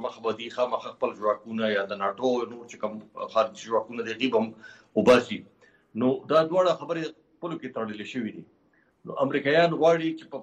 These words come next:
پاکستان د، چې کومو کومو هیوادونو سره د هغې اړیکې دي، د هغې په ذریعه باندې د پاکستان سره، آم، تماس ونیسي.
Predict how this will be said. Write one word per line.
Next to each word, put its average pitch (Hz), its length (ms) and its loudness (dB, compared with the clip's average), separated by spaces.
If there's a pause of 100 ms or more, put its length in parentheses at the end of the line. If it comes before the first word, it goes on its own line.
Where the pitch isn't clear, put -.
پاکستان 117 480 -6 (560)
د، - 20 -12 (140)
چې 120 60 -12 (100)
کومو 165 160 0
کومو 143 260 2 (140)
هیوادونو 117 520 2
سره 113 260 2 (340)
د 107 40 -8
هغې 104 260 -4 (120)
اړیکې 123 360 -6
دي، 110 140 -4
د 101 60 0
هغې 110 300 2
په 107 120 0
ذریعه 110 200 0
باندې 107 200 2
د 104 100 -2 (100)
پاکستان 107 420 0 (100)
سره، 104 160 2 (240)
آم، 95 420 -12
تماس 120 360 0
ونیسي. 110 360 -8